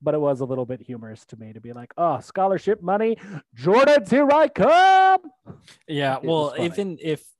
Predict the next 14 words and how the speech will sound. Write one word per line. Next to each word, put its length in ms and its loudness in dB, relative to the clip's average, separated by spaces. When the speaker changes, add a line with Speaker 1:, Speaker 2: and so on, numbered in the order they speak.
Speaker 2:
you, 480 -6
I 40 -8
mean, 140 -6
there's 220 -8
guys, 340 -8
right? 180 -10
Like, 240 -12
I 100 -8
know, 200 -4
like, 220 -8
they 200 -4
interviewed 480 -8
Talmadge 400 -8
Gunther, 420 -14